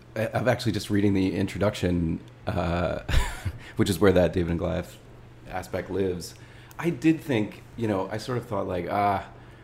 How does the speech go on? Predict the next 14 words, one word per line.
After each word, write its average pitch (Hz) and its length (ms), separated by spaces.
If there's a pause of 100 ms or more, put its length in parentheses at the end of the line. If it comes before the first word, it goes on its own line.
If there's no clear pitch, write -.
(260)
you 120 140
know, 107 80
it's, 98 260
it's 123 160
like 127 140
taking 127 360
on 110 180
the 98 60
biggest, 95 640
like, 87 240 (540)
you 110 140
think 131 300
you 135 80
know, 95 680